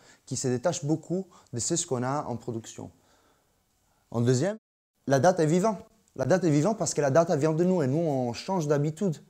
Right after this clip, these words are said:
Déjà, on peut imaginer que nos clients, au cours du temps, ils font changer des, les habitudes de consommation de notre produit. Donc, ça va impacter la performance de notre modèle parce que notre modèle a été entraîné,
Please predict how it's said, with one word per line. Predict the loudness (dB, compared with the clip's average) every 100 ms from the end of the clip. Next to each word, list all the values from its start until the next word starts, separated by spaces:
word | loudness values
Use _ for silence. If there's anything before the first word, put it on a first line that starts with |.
| _ _ _ -6
Déjà, | 0 0 0 -4 -16 _ _
on | -8
peut | -4 -2
imaginer | -2 -2 -2 -2
que | -2
nos | -4 -4
clients, | -4 -6 -6 -10 -12
au |
cours | -8 -4
du | -4 -6
temps, | -8 -8
ils |
font | -12 -14
changer | -16 -12 -8
des, | -8 -8 -6
les | -6
habitudes | -6 -8 -8
de | -8
consommation | -10 -12 -12 -12 -10 -12 -14 _ -20 _
de | -10
notre | -10 -10
produit. | -6 -6 -6 -14 _ _ _ _ -2
Donc, | -2 -2 -6 -20 _ _ _
ça | -4 0
va | 2
impacter | 2 -2 -6 -4 -4 -4 -14 _ -8
la | -6
performance | -6 -4 -4 -2 -4 -2
de | -2
notre | -2 0
modèle | 0 0
parce | 0 -6
que | -6
notre | -6 -4
modèle | -2 0 0
a |
été | 0 -2 -2
entraîné, | -4 0 0 0 -4